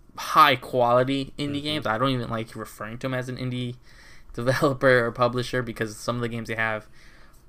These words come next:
Speaker 1: I say, are really great. Uh, a game I talked about, I, I think I talked about, like, two episodes,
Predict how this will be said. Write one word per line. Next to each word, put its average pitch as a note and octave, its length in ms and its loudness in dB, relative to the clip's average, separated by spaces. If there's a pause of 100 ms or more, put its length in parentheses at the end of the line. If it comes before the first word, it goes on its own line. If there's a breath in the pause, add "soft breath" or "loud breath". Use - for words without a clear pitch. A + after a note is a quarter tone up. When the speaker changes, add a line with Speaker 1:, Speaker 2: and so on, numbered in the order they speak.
(140)
Speaker 1:
I A#2+ 60 2
say, A#2 260 -2
are G2 100 -10
really A#2+ 340 -2
great. B2 340 0
Uh, A2+ 240 2
a A#2 40 -4
game C3 240 2
I A#2+ 140 0
talked A#2 280 0
about, G#2+ 280 -4
I, A#2+ 60 -6
I A#2 60 -6 (360)
think G3 240 -6
I - 20 -12
talked B2+ 220 4
about, A#2+ 80 2
like, G#2+ 180 -4
two C3+ 220 -2
episodes, - 560 -6